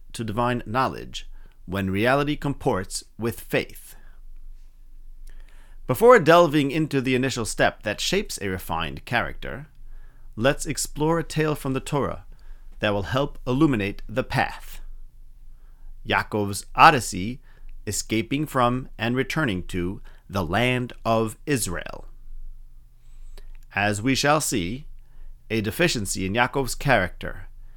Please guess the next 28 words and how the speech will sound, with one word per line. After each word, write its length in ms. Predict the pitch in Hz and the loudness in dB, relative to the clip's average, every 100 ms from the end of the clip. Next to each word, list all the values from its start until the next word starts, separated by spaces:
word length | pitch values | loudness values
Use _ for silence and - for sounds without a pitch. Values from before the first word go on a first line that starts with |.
| - - - | -14 -16 -10
hindered 420 | - 180 143 101 85 | 2 4 4 2 0
him 220 | 92 80 | -4 -4
from 140 | 95 | -4
attaining 480 | 95 - 139 147 151 | -4 -2 0 0 0
the 80 | 131 | 0
knowledge 300 | 135 151 147 | 0 0 0
of 80 | 151 | 0
Hashem 480 | 151 - 73 92 - - - - - | 0 -2 -2 -6 -8 -12 -14 -8 2
that 100 | 117 | 4
was 160 | 131 - | 4 2
offered 400 | 151 143 101 85 | 0 2 -2 -4
to 80 | |
him 280 | 90 98 104 - | -2 -2 -2 -4
at 200 | 113 - | -6 -4
the 120 | - | 0
onset 500 | 120 120 - 87 90 | 0 0 -2 -4 -4
of 160 | 104 98 | -6 -4
his 160 | 104 101 | -4 -4
journey. 500 | 107 87 - - - - - - - - - - - - - - - - - - - - - - - - - - - - - | -6 -6 -8 -12 -14 -16 -16 -14 -12 -14 -16 -18 -18 -16 -14 -14 -14 -12 -14 -16 -18 -16 -14 -14 -18 -16 -16 -14 -14 -12 6
Yaakov 360 | 165 190 220 196 | 6 8 6 4
fled 360 | 156 165 165 | 6 8 6
from 200 | - 139 | 2 0
the 80 | 120 | 4
land 280 | 120 151 160 | 4 4 4
of 100 | 147 | 2
Israel 440 | 135 110 127 123 | 0 2 2 2
to 140 | 120 113 | 0 -2
Haran 500 | 131 123 82 90 | 2 2 0 -6